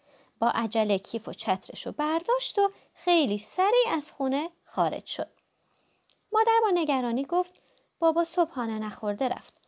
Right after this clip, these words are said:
حتماً خیلی گرسنش می‌شه. چهل و پنج دقیقه گذشت. بوی نون برشته و تازه تمام آشپزخونه رو پر کرده بود. مامان به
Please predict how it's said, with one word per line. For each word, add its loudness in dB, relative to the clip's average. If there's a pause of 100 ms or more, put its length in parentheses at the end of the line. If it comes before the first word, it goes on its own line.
(120)
حتماً 0
خیلی 2
گرسنش -8
می‌شه. -8 (1700)
چهل 0
و 6
پنج 2
دقیقه 0
گذشت. -10 (460)
بوی 0
نون -4
برشته -8
و -16
تازه -12 (400)
تمام -8
آشپزخونه -12
رو -12
پر -12
کرده -20
بود. -20 (800)
مامان -4
به -6